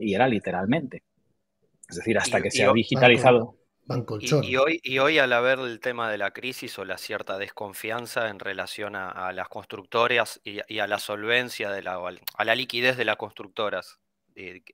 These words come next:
Speaker 2: ¿a dónde pensás vos que está yendo ese ahorro? Porque, por
Speaker 1: Em,
Speaker 2: ejemplo, a mí me pasa que veo anuncios como el de recién de B I D, que otra vez tuvo un aumento interanual de venta de autos eléctricos enorme,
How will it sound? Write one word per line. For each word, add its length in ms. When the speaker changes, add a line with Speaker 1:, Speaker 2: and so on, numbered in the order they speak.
Speaker 2:
¿a 120
dónde 260
pensás 320
vos 160
que 120
está 160
yendo 360
ese 160
ahorro? 440
Porque, 300
por 140
Speaker 1:
Em, 80
Speaker 2:
ejemplo, 240
a 20
mí 140
me 100
pasa 300
que 140
veo 260
anuncios 440
como 240
el 80
de 120
recién 400
de 100
B 160
I 120
D, 260
que 160
otra 260
vez 220
tuvo 500
un 140
aumento 420
interanual 540
de 100
venta 320
de 80
autos 280
eléctricos 680
enorme, 580